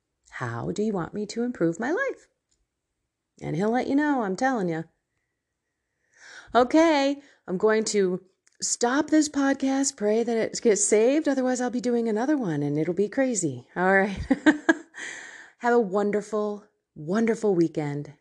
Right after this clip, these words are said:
It's gonna be about seventy degrees Fahrenheit here.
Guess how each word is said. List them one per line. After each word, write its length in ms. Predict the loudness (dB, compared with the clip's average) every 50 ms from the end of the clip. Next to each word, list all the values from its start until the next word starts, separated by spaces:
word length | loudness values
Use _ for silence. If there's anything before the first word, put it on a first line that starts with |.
| _ _ _
It's 100 | -14 -8
gonna 180 | -6 -4 -2
be 120 | -2 -2 -2
about 300 | -2 -4 -6 -6 -2 0
seventy 580 | 0 0 0 -2 -4 -6 -8 -8 -8 -8 -6
degrees 680 | -6 -8 -6 -4 -4 -2 0 0 0 0 -2 -2 -4 -2
Fahrenheit 680 | -2 0 0 0 -2 -4 -4 -4 -4 -4 -4 -6 -6
here. 520 | -6 -6 -6 -4 -4 -4 -4 -6 -8 -10